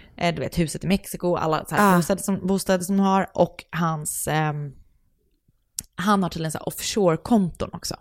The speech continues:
Speaker 1: Så att de
Speaker 2: Jag har
Speaker 1: börjar
Speaker 2: förstått vad det är.
Speaker 1: Ja, men det är typ så, i skatteparadis.
Speaker 2: Ah, okej.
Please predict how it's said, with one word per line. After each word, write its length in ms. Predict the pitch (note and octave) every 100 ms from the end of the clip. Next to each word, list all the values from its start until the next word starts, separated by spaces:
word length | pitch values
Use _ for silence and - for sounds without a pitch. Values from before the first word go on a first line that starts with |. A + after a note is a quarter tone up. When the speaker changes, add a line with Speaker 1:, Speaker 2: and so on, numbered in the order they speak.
| _ - - - - -
Speaker 1:
Så 120 | -
att 160 | F#3 -
de 260 | B3 B3 A3+ G3+ -
Speaker 2:
Jag 80 | F3+
har 0 |
Speaker 1:
börjar 260 | G3 E3+
Speaker 2:
förstått 300 | C#3+ - F3+
vad 80 | E3
det 180 | D#3+ D3+
är. 120 | G2 - - - -
Speaker 1:
Ja, 60 | G#3+
men 200 | A3 G#3
det 340 | G#3 F#3+ F3
är 40 | D#3+
typ 200 | D#3+ -
så, 100 | - -
i 160 | - E3+
skatteparadis. 880 | - E3 - - D3+ C#3+ - - -
Speaker 2:
Ah, 120 | G#3
okej. 220 | F#3+ -